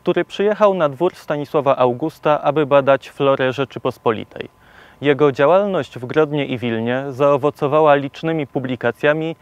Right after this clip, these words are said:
między innymi ważnym opisem roślinności Wielkiego Księstwa Litewskiego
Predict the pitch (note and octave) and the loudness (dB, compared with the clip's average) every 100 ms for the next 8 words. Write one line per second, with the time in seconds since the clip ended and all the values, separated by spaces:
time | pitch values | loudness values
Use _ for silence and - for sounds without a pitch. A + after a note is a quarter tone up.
0 | - - - D#3 E3+ D3+ C#3+ C#3+ E3 E3+ | -18 -16 -4 -2 0 0 -2 -2 -2 -2
1 | D#3+ D3 D3+ C3+ E3 - C#3+ C#3 C3 D3+ | -2 -6 -2 2 2 0 -6 -6 -6 -6
2 | - C#3+ C3+ C#3 C3 D3 C#3 C#3+ C3 - | -4 -2 -2 -2 -4 -4 -2 -2 -2 -4
3 | G#2+ A2+ A2+ A#2 A#2 - - B2+ - A#2 | -4 -2 0 0 0 0 -6 -6 -4 -4
4 | A2+ - A2 - D#3 C#3+ C#3+ | -2 -4 -6 -2 -2 2 2